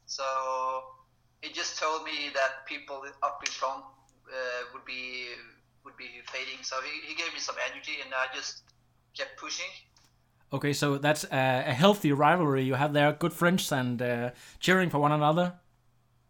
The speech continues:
Speaker 1: Yeah, yeah, yeah, yeah. Of course, uh, that's, uh,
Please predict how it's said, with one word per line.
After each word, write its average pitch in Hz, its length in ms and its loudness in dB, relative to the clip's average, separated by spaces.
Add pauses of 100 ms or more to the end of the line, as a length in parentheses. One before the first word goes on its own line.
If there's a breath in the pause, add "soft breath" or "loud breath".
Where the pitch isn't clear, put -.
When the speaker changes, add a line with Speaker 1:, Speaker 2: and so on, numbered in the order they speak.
Speaker 1:
Yeah, 208 60 -2
yeah, 196 340 2
yeah, 180 120 4 (100)
yeah. 131 120 0 (240)
Of - 100 -10
course, - 480 2
uh, 131 500 -2 (360)
that's, 143 380 -2
uh, - 20 -2